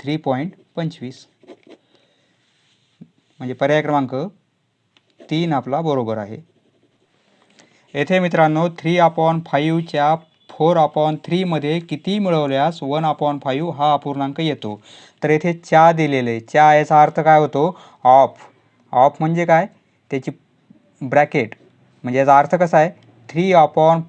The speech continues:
five-च्या four upon three-मध्ये किती मिळवल्यास, समजा एक्स मिळवल्यास अपूर्णांक कोणता मिळतो?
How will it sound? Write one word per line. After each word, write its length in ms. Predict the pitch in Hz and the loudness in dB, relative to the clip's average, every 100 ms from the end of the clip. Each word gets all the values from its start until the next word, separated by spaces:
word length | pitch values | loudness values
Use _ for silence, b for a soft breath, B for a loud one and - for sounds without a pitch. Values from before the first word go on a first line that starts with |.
| 147 | -2
five-च्या 960 | 147 160 165 165 _ - 165 135 156 | 0 0 -2 -4 _ 2 4 4 2
four 400 | 196 - 160 170 | -2 -6 0 4
upon 460 | 156 135 143 143 147 - | 4 2 2 2 0 -10
three-मध्ये 1200 | 160 180 120 - _ _ _ _ _ 131 135 151 180 | -4 -2 -4 -8 _ _ _ _ _ -4 -2 0 -2
किती 400 | - 180 170 226 | -4 -8 0 2
मिळवल्यास, 580 | 196 160 131 117 113 _ _ _ _ - | 4 4 4 0 -4 _ _ _ _ -10
समजा 280 | 143 147 202 - 160 | -6 -4 -6 -8 -4
एक्स 360 | 160 180 - | 0 0 0
मिळवल्यास 520 | 165 139 117 107 104 _ - | 0 2 2 -2 -6 _ -6
अपूर्णांक 460 | 127 156 165 165 | -2 0 0 0
कोणता 360 | 160 170 170 180 | -2 -2 0 0
मिळतो? 400 | 180 175 214 | 0 -4 -6